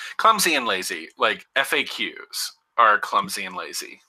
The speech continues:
because if you, people need to actually go to an F A Q section to find out answers, there's a problem 'cause your content strategy's off, right? And then those things are great. They're learning aids, but it's just like, what if you could design it in such a way where you didn't need that? And it actually,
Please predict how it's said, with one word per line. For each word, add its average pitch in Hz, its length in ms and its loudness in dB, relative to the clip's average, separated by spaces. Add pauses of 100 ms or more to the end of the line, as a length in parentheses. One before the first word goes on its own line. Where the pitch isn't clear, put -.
(120)
because 107 260 -8
if - 260 -8
you, 110 540 -4
people 117 280 -4
need 110 180 -2
to 101 120 4
actually 98 520 0
go 98 120 0
to 98 140 -2
an 92 80 0
F 95 160 -2
A 98 80 -4
Q 98 220 -8
section 101 340 -4
to 95 80 -6
find 98 260 0
out 95 140 2
answers, 98 560 -4
there's 85 260 -2
a - 60 -10
problem - 460 0
'cause - 160 -14
your 82 80 -8
content 80 360 -6
strategy's - 460 -6
off, - 240 -10
right? 76 220 -8
And 98 160 0
then 101 240 -2 (260)
those 180 180 2
things 226 200 -2
are 180 80 0
great. 135 400 2
They're 117 120 -2
learning 131 360 0
aids, 92 420 -8
but 110 80 -4
it's - 160 -10
just - 160 -10
like, 120 220 -2 (460)
what 151 180 2
if 180 160 0
you 175 100 -4
could 135 240 -4 (140)
design 131 320 0
it 135 60 0
in 117 100 -12
such - 200 -8
a 120 60 -8
way 110 140 -2
where 107 120 -8
you 95 160 -14 (100)
didn't 98 340 -10
need - 160 -20
that? - 480 -14
And 95 240 -8
it 95 160 -4
actually, 95 400 -4